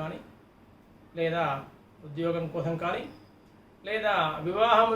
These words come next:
చేసుకొని అమెరికా వెళ్ళేటువంటి అవకాశం ఉండే వారికి కానీ, అలాగే భూ, గృహ, వాహన కొనుగోలు అవకాశం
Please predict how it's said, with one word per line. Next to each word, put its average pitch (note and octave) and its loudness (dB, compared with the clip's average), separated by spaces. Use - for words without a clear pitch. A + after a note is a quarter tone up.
చేసుకొని G#3 -4
అమెరికా F3+ -2
వెళ్ళేటువంటి D#3+ -2
అవకాశం D3 -6
ఉండే C#3+ -6
వారికి - -10
కానీ, - -20
అలాగే F3+ -6
భూ, F3+ 0
గృహ, F#3+ 2
వాహన F#3 6
కొనుగోలు F3+ -2
అవకాశం D#3+ -2